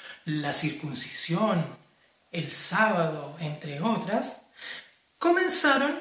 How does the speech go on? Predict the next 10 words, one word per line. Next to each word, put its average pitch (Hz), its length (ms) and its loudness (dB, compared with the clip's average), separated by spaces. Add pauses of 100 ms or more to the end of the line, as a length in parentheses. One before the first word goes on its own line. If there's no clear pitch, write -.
a 285 100 6
vivir 277 300 2
su - 220 -2
fe 240 500 -2
de 226 80 0
manera 240 320 2
libre, 247 580 0 (200)
comenzaron 254 840 2 (580)
a 170 100 -4
ser 214 480 -2